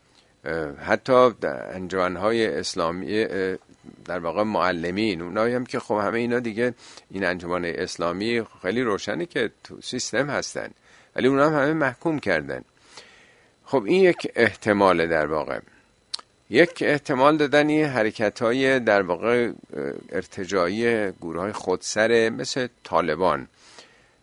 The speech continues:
اه، و یکی هم اشاره کرده که روحانیون که هزاره هایی که تو ایران هستن، همونا که در، اه، افغانستان هم مثلاً از این کارا می‌کنن، اه، یعنی به یه نحوی خواستن، اه،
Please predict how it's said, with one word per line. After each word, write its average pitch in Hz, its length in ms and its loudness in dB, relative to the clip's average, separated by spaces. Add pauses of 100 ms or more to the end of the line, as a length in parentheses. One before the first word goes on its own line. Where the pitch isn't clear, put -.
(160)
اه، 80 240 -4
و 101 140 4
یکی 123 380 -2
هم 104 140 -2
اشاره 101 340 -2
کرده 101 320 -2
که 101 140 -4
روحانیون 92 600 -2
که 107 440 -2
هزاره 87 560 2
هایی 104 240 0
که 98 160 -8
تو 87 120 -12
ایران 80 300 -2
هستن، 76 360 -4 (140)
همونا 95 300 -8
که 92 180 -6
در، 85 280 -4 (800)
اه، 69 420 -4
افغانستان 80 800 -6
هم 80 120 -4
مثلاً 71 560 -10
از 71 140 -14
این 73 100 -12
کارا 71 300 -6
می‌کنن، 76 640 -8 (720)
اه، 82 260 -2
یعنی 135 340 0 (140)
به 113 100 -2
یه 139 200 0
نحوی 143 540 0
خواستن، 123 680 0
اه، 110 400 4